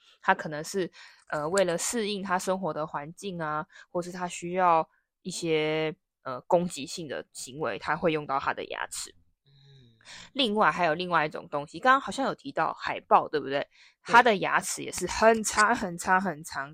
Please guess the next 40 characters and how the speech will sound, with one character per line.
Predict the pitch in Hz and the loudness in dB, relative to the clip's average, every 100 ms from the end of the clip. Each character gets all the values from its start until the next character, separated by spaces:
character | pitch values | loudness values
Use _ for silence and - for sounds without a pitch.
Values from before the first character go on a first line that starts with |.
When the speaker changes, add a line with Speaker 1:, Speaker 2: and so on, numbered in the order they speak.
| - | -2
Speaker 1:
有 | 196 | 0
两 | 214 156 165 | 2 2 0
个 | 170 | -6
很 | 156 156 156 | -4 -6 -6
长， | - 170 | -6 -6
像 | 208 208 | -6 -6
是 | 208 190 - - _ | -4 -6 -8 -20 _
巨 | - 247 175 | -4 -2 -2
型 | - 151 | -4 -4
的 | 160 | -2
牙 | 156 135 160 | 0 0 0
签 | - 170 175 | 0 -2 -2
插 | - 175 165 | -2 2 4
在 | 170 151 | 4 0
嘴 | 135 123 | -4 -4
巴 | 139 143 | -4 -4
里 | 139 | -6
面， | 143 147 143 _ - _ | -10 -10 -10 _ -20 _
这 | - | 0
样， | 185 165 _ | 0 0 _
这 | 277 | 2
样 | 196 170 | 2 2
子 | 139 | -6
的、 | 147 131 - _ _ _ | -2 -2 -4 _ _ _
这 | - | 2
样 | 220 | 2
子 | 190 180 | 2 0
的 | 160 151 147 | 4 6 4
两 | 147 135 143 | 2 -2 -2
个 | 139 131 110 - | 0 2 2 0
长 | - 143 143 | -4 -4 -2
的 | 151 | -2
獠 | 143 139 135 156 | 0 0 2 2
牙， | 160 139 147 | 2 2 2
它 | 175 | 4
有 | 170 | 2
什 | - | 0
么 | 123 | -12
功 | 165 147 151 | -6 -6 -8
能？ | - | -14